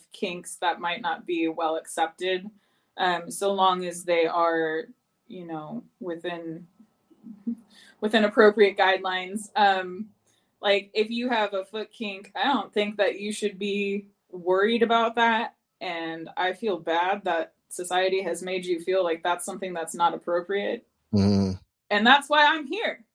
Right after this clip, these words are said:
Speaker 1: That's why I think
Speaker 2: Yeah.
Speaker 1: a lot of us that are here, because, like, we, I enjoy it. So there are women that don't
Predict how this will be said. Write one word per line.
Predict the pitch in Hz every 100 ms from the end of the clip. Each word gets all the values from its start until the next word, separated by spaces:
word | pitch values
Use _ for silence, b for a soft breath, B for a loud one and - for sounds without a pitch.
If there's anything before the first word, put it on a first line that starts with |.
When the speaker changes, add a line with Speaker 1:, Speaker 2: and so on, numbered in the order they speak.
| _ _ _ _ -
Speaker 1:
That's | 320 -
why | -
I |
think | 202 - 113
Speaker 2:
Yeah. | - 110 85 - _ -
Speaker 1:
a |
lot | 392 277
of |
us | 254 247
that | 254
are | 233
here, | 262 330 311 247
because, | 254 262 233
like, | 233 202 196 _ - -
we, | 240 277 233
I | 233 339
enjoy | 262 226 214 226 285
it. | 196 190 208 - _ _ _ _ _ _ _ _
So | - 240 214 208 196 196 208
there | 208 214 202
are | 254 285
women | 247 269 269 233
that | 208 190 185
don't | 202 220